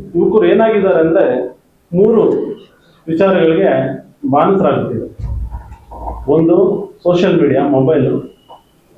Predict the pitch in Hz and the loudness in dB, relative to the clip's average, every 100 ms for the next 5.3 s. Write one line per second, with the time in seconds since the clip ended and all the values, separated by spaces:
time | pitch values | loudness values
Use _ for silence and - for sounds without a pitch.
0 | - 175 180 196 - 156 208 196 - - | 0 2 4 4 4 2 2 2 2 2
1 | - - - - - _ - 156 180 196 | 0 -2 -8 -14 -20 _ -10 -2 2 2
2 | 196 277 - - - - _ _ - - | 2 0 -2 -8 -14 -20 _ _ -20 -20
3 | - - _ - - - - - - _ | -20 -20 _ -20 -18 -18 -18 -20 -20 _
4 | - - 170 190 185 165 147 147 180 151 | -18 -4 0 2 2 0 -2 -4 -6 -8
5 | - 165 175 | -10 -2 0